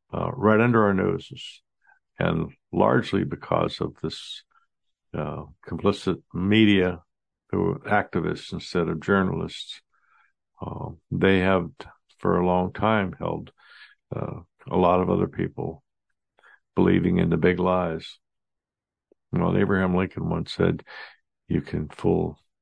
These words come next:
all the people some of the time, some of the people all the time, but you can't fool all the people all the time." And that's what we're coming to.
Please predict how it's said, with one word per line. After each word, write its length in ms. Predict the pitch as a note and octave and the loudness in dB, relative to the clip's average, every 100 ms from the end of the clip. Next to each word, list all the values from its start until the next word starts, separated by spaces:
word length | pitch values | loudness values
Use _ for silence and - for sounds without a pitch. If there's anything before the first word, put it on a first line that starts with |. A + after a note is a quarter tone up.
| _ _ | _ _
all 220 | - F#2 F#2 | 2 4 4
the 60 | |
people 300 | F2+ - F2 | 2 -4 -4
some 260 | - F2 E2+ | -2 -2 -2
of 60 | |
the 120 | F2 - | -2 -2
time, 360 | E2+ E2+ E2 | 0 0 -4
some 260 | - F2 E2+ | -2 0 0
of 60 | |
the 60 | - | -2
people 280 | - E2 D#2+ | -6 -2 -2
all 160 | D#2+ | -2
the 80 | E2 | -2
time, 340 | D#2+ G1+ G1+ G1+ | -4 -4 -2 -4
but 100 | G1+ | -10
you 60 | - | -8
can't 240 | - G1+ - | -4 -4 -4
fool 180 | - - | -4 -2
all 180 | - | -2
the 140 | D#2+ - | -4 -6
people 260 | - - | -10 -4
all 220 | E2 E2 E2 | -2 0 -2
the 100 | - | -4
time." 260 | E2 E2 - - - - - | -4 -4 -10 -18 -18 -6 2
And 100 | G2+ | 4
that's 240 | B2 - | 4 2
what 120 | B2 | 0
we're 100 | G#2 | 0
coming 380 | - F#2+ F2 E2+ | 0 0 0 -2
to. 260 | - D#2+ | -6 -6